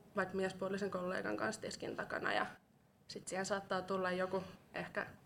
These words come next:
enemmänkin mielestänsä viskiin meritoitunut hahmo. Ja tota, usein tulee sit ehkä yllätyksenä, että se onkin sit meitsi siellä tiskin takana, joka on niinku vastuussa siitä koko,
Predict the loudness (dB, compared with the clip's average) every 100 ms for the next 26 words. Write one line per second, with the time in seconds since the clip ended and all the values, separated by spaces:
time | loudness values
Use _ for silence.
0 | -20 -18 0 2 4 4 2 2 2 2
1 | 2 0 0 -4 -2 -6 -10 -20 -20 -20
2 | -16 4 6 6 0 2 4 6 6 6
3 | 4 2 2 -2 -4 -10 -18 -20 -20 -20
4 | -20 -20 -20 -14 6 10 10 8 2 4
5 | 2 0 -2 0 -2 -2 -16 -20 -20 -20
6 | -20 -20 -20 -20 -20 -20 0 6 8 8
7 | 8 8 4 2 2 4 4 8 8 8
8 | 4 -2 0 2 4 2 -2 -2 -2 -2
9 | -6 0 2 2 0 0 0 0 -2 -2
10 | -2 0 0 0 0 0 0 0 -2 0
11 | 4 4 2 -4 -4 -2 -2 -4 -6 0
12 | 0